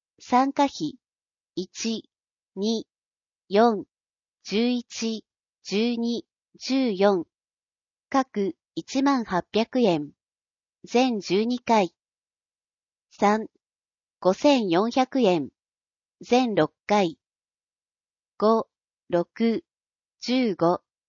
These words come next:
各一万千七百円。全十三回。七、八、各一万千五百五十円。全十一回。九、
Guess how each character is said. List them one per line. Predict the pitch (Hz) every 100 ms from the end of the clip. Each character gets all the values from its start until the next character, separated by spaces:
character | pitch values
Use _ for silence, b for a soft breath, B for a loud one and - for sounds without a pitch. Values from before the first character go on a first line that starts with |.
| _ _ _ _ _
各 | 269 254 - 165 - _ _
一 | 170 - 254
万 | 269 262 196
千 | - 254 247 202
七 | 156 185
百 | 240 254 -
円。 | 233 165 147 - _ _ _ _ _ _ _ -
全 | 165 233 233 185 -
十 | - 196 240
三 | - 247 247
回。 | - 226 196 - _ _ _ _ _ _ _ _ _ _ _ _ -
七、 | 233 254 202 165 _ _ _
八、 | - 143 - 202 202 _ _ _ _ _ -
各 | 262 254 202 185 - _ _ -
一 | - - 262
万 | 269 214
千 | - 254 247 202
五 | 208
百 | 214 226 247
五 | 240
十 | 233 247 247
円。 | 185 156 143 - _ _ _ _ _ _ -
全 | 233 247 214
十 | 170 180 220
一 | 247 - _
回。 | 233 220 165 _ _ _ _ _ _ _ _ _ _ _
九、 | - 254 247 202